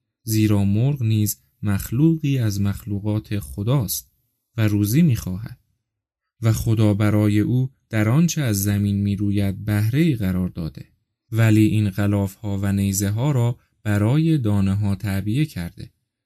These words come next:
تا پرندگان نتوانند زیاد به کشتزارها زیان برسانند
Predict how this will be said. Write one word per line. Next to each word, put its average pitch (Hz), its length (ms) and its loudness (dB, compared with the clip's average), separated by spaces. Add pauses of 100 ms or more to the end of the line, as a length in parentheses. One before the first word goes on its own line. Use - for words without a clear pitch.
تا 104 180 -2
پرندگان 98 720 0
نتوانند 98 760 0 (260)
زیاد 104 500 2
به 101 120 -2
کشتزارها 101 840 -6
زیان 98 380 0
برسانند 95 640 -4